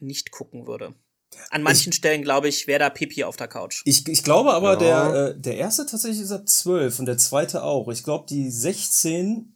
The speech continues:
Speaker 2: kommt tatsächlich durch den dritten, was ich, äh, ehrlich gesagt am wenigsten verstehen kann, aber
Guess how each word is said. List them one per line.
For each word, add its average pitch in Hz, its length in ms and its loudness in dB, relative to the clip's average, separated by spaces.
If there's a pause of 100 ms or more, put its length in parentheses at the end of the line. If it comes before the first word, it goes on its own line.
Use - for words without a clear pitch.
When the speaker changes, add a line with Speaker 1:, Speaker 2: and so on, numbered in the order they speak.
(120)
Speaker 2:
kommt 170 260 -10
tatsächlich 156 420 -6
durch 143 160 -6
den 135 140 -2
dritten, 139 400 0
was - 180 6
ich, - 340 -4
äh, - 200 -10
ehrlich 147 240 0
gesagt 147 320 -2
am 147 180 -4
wenigsten 147 300 2
verstehen 120 420 -2
kann, 135 240 -4
aber 135 380 0